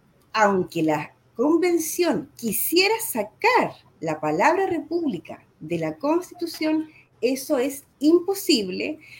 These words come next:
porque, eh, esta nueva constitución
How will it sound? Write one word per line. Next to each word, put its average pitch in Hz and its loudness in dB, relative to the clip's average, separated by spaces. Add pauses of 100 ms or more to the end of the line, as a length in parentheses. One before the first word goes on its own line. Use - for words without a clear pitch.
(320)
porque, 175 -6 (360)
eh, 170 0 (440)
esta 220 -2
nueva 285 4
constitución 277 0